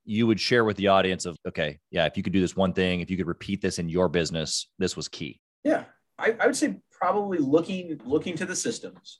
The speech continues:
Speaker 2: And once you start thinking about things in a different way, you, there's a whole thought of when someone does something wrong or they're not following exactly what you need to do, there's, it's, you can get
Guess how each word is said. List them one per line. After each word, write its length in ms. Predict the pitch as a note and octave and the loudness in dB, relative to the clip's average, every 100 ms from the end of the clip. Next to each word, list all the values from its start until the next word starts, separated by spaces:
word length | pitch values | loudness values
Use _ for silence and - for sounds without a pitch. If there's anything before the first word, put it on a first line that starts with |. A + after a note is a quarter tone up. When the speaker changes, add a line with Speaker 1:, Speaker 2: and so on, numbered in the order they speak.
| - | -10
Speaker 2:
And 320 | A2+ G#2+ G#2 _ | -8 -8 -12 _
once 260 | C3+ F3+ - | -6 -6 -4
you 100 | D#3 | -6
start 380 | - D3+ C#3+ - | 2 4 4 0
thinking 320 | C#3+ C#3+ D#3 | -2 0 0
about 320 | C3+ B2 - | 2 0 0
things 200 | C3+ B2 | -4 -6
in 80 | A#2+ | -4
a 20 | |
different 320 | A2+ A#2+ A2+ | -4 -4 -6
way, 280 | G2+ G#2+ A#2 - | -4 0 0 -2
you, 200 | A#2 - - | -6 -8 -8
there's 140 | A2+ | -4
a 40 | B2 | 2
whole 360 | F3+ D#3+ - _ | 4 4 0 _
thought 280 | - C#3 C#3 | 4 6 6
of 100 | A2 | 2
when 220 | A2+ B2 | -4 -4
someone 280 | A#2 E3 D#3+ | 2 4 4
does 160 | E3 F3+ | 4 4
something 240 | D3 B2+ | 0 -2
wrong 360 | A#2+ B2 B2+ B2 | -2 0 0 0
or 80 | A2 | -2
they're 120 | A2+ | -4
not 200 | A#2 - | -6 -4
following 360 | B2+ A#2+ A#2+ | -2 0 0
exactly 400 | A2 G#2+ A#2 A#2 | 0 4 4 4
what 140 | A#2 A2 | -2 -2
you 100 | A#2 | -4
need 120 | A2 | -4
to 80 | G#2 | -8
do, 280 | G#2 G2 G#2 _ - | -10 -10 -14 _ 4
there's, 400 | A#2 A#2 A2+ - | 6 6 0 -10
it's, 240 | A2 - - | -12 -10 -6
you 80 | A#2 | -4
can 80 | |
get 100 | A#2 | -4